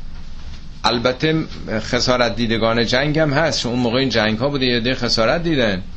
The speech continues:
خب باید خرج اونا رو هم داد دیگه. همه اونا که مشکل مالی دارن، نمیتونن بدن.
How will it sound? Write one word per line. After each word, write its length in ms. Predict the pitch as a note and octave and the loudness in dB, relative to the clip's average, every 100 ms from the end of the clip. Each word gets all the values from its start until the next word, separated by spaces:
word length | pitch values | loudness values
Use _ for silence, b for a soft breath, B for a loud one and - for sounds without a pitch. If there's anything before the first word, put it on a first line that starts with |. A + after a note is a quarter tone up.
| - - - - - - | -10 -10 -12 -12 -12 -8
خب 60 | |
باید 260 | F#2+ G2 G#2+ | -2 0 0
خرج 340 | - A2 A2+ | 0 0 0
اونا 220 | A#2+ G#2 A2+ | 0 2 2
رو 80 | |
هم 100 | B2+ | 2
داد 180 | B2 C3+ | 0 0
دیگه. 160 | A2+ G#2 | 0 0
همه 200 | A2+ D3 | 0 0
اونا 200 | D#3 D3+ | 2 0
که 120 | D#3 | 0
مشکل 400 | D3+ C3 - D#3 | 0 0 0 0
مالی 320 | D3+ C#3 D#3+ | 2 2 2
دارن، 320 | D#3 A2+ F#2+ F2 A2 | 2 2 0 -4 -2
نمیتونن 580 | B2+ D3 - G2+ F#2 F2 | 0 0 -2 -2 0 0
بدن. 280 | E2 D2+ | -2 -4